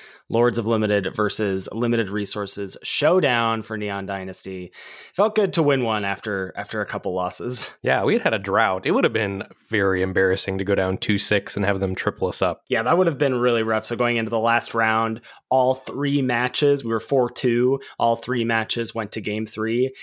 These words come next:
Speaker 1: If we had lost that, that would have been really sad.
Speaker 2: It would have been backbreaking. Yeah, I was
Speaker 1: Yeah.
Speaker 2: sweating bullets after I lost game two to Marshall. I was just thinking, "Okay, just close it out, Benjamin." <laughs> Like,
Speaker 1: Yeah.
Speaker 2: <laughs> 'cause it's like that on team tennis, too. I played tennis in high school,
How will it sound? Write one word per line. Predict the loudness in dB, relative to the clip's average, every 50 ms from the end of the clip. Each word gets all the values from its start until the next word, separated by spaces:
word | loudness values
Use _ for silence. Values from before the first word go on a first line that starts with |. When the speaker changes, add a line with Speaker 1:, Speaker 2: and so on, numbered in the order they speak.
| -10 -6
Speaker 1:
If | -6 -2 2
we | 2 4 4
had | 4 4
lost | 4 2 2 2 0 0
that, | 2 2 2 2 0 -2
that | -2 -4
would | -2 -4
have | -6
been | -8 -10 -10
really | -10 -8 -6 -4
sad. | -2 0 2 2
Speaker 2:
It | 4
would | 4 4
have | 4 2
been | 2 2 0 -4
backbreaking. | -8 -8 -8 -8 -6 -6 -8 -8 -8 -10 -12 -4 0 2 4 4 4 2 0 -2 -2 -2 -2 0 0
Yeah, | 2 2 2 2 2
I | 2 2
was | 4 4 2
Speaker 1:
Yeah. | 2 4 4
Speaker 2:
sweating | 2 2 2 0 0
bullets | -2 0 0 0 0 0 0
after | -2 -2 0 -2
I | 0 0
lost | 2 2 2 0 0 0
game | -2 -2 -2 -2
two | -2 -2
to | -2 0
Marshall. | 0 0 0 0 0 0 2
I | 2
was | 0 -2 -4
just | -6 -6
thinking, | -6 -4 -2 -2 -2
"Okay, | 0 0 -2 -2 -4 -8 _ -10
just | -10 -10 -10 -12 _ _ _ -4
close | 0 2 2 2 2 2
it | 0
out, | 0 0 -4 -6
Benjamin." | -6 -6 -6 -6 -6 -4 -6 -4 -2
<laughs> | 0
Like, | 0 0 0 -4 -4 _
Speaker 1:
Yeah. | 0 0 2 2 2 0
Speaker 2:
<laughs> | 0 0 0 -2 -2 -2 -8 -14 -14 -8 -4
'cause | -2 -2 0
it's | 0 2
like | 2 2 2
that | 2 2 2
on | 2 2 0
team | -2 -4 -4 -4 -4
tennis, | -2 -2 -2 -2 -2 -4 -4
too. | 0 0 2
I | 2
played | 2 2 0 0 2
tennis | 0 0 2 2 0
in | 0
high | 2 2 0
school, | 0 0 2 2 2 2 2 -2